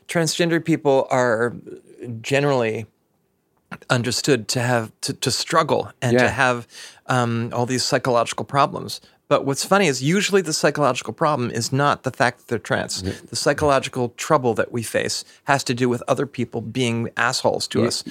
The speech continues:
Speaker 2: yeah.
Speaker 1: and other people, um, trying to crush our spirit or t-, or, or, or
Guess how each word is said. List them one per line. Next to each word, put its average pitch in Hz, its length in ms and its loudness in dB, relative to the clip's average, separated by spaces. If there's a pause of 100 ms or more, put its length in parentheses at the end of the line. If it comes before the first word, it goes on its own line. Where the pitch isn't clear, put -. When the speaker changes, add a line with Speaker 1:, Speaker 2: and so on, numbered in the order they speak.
(120)
Speaker 2:
yeah. 107 160 4
Speaker 1:
and 104 80 2
other 127 140 2
people, 120 540 -2 (440)
um, 113 400 0 (640)
trying 135 240 2
to 120 60 -2
crush - 380 0
our 120 100 2
spirit - 480 0
or 110 400 2 (140)
t-, - 160 -10
or, 113 420 2
or, 107 260 0 (280)
or 110 280 0